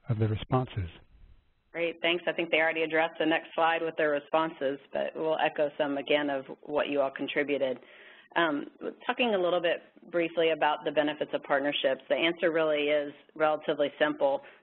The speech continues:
Speaker 2: There's an added value in working with other organizations. But additionally, there are a few major benefits that we can briefly discuss, actually, I think all of which you all responded to in,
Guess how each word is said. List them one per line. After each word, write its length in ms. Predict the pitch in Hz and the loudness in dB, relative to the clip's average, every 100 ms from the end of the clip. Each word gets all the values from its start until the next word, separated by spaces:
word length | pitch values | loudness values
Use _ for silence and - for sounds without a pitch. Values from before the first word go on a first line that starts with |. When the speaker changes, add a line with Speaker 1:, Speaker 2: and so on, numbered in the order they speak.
| - | -6
Speaker 2:
There's 160 | 151 147 - | -6 -6 -2
an 100 | 156 | 0
added 300 | 156 160 165 151 | 2 0 0 2
value 380 | 151 151 151 143 | 2 2 -2 -2
in 100 | 143 | 0
working 320 | 147 - 143 | 0 -2 -4
with 140 | 139 | 0
other 300 | 131 147 139 | 2 2 2
organizations. 800 | 147 143 139 143 139 - 120 123 - - - - - | 2 0 0 0 0 -2 -8 -8 -10 -18 -20 -20 -2
But 100 | - | 0
additionally, 400 | 185 185 190 214 | 2 0 0 2
there 140 | 185 170 | 2 2
are 60 | |
a 120 | 170 - | 0 -2
few 200 | 180 170 | 0 2
major 320 | 156 160 160 | 2 2 2
benefits 480 | 156 147 147 143 - | 2 2 2 0 0
that 80 | 135 | -4
we 80 | 147 | -4
can 160 | 151 | -4
briefly 340 | 147 143 147 147 | -2 -2 -4 -6
discuss, 540 | 151 - - 147 147 - _ - - - - _ - | -6 -6 0 0 0 -6 _ -20 -20 -20 -20 _ 0
actually, 300 | 147 - 143 | 0 2 2
I 100 | 143 | 2
think 240 | 151 143 - | 0 0 2
all 180 | 156 165 | 2 2
of 100 | 147 | 0
which 220 | 143 147 | -2 -2
you 180 | 151 151 | -2 2
all 280 | 147 143 151 | 2 0 -2
responded 640 | 160 147 - 147 147 151 - | -4 -6 0 0 2 -4 -6
to 200 | 147 143 | -4 -2
in, 220 | 139 135 | -2 -4